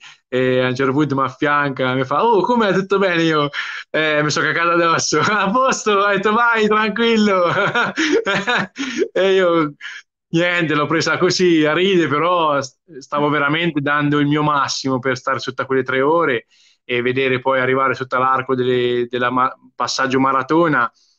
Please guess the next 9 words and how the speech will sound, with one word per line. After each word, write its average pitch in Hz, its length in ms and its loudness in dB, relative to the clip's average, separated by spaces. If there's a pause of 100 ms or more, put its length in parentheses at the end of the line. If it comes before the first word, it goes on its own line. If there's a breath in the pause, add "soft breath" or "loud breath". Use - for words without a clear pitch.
(300)
e 123 140 -2
vedere 131 600 2
due 143 220 4
ore 160 180 2
e 139 40 -2
cinquantanove 147 1040 2
e 139 60 0
diciassette 143 560 -2
secondi 151 640 0